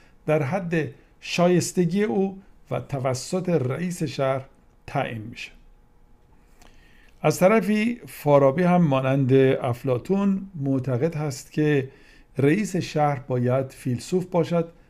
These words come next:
و دوام و بقای جامعه را وابسته به حکمت می‌دونه. در صورتی که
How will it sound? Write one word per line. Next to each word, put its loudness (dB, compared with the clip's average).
و 0
دوام 2
و 2
بقای 2
جامعه -2
را 0
وابسته -2
به -6
حکمت -4
می‌دونه. -12
در -4
صورتی -4
که 2